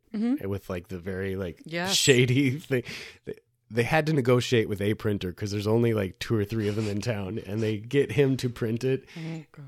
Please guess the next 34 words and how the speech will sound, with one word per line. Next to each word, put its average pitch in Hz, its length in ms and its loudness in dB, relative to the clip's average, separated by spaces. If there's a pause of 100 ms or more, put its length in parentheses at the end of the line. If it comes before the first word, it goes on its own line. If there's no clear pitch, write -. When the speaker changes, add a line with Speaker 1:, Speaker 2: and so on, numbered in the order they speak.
(120)
Speaker 2:
And 117 160 0
all 123 180 6
of 147 80 2
his 139 140 4
friends 131 400 4 (100)
and 107 160 0
neighbors 131 400 4
are 107 80 0
like, 95 260 -4 (120)
"Dude, 101 180 -4
don't 101 260 -2
print 110 260 0
this 82 340 -6
Speaker 1:
Yeah. - 100 -6
Speaker 2:
because 98 260 -4
they're 95 120 -2
poor 104 500 2
and 90 160 -6
they're 90 80 -2
being 107 240 2
backed 107 320 -2
by 98 140 0
this 98 200 -2
guy 87 220 -6
who 95 120 -8
can't," 127 320 -4 (420)
they 127 100 -4
want 151 240 -4
five 117 380 0
thousand 104 380 -2
copies 92 360 -4
of 82 100 -6
this 80 140 -8
book, - 380 -8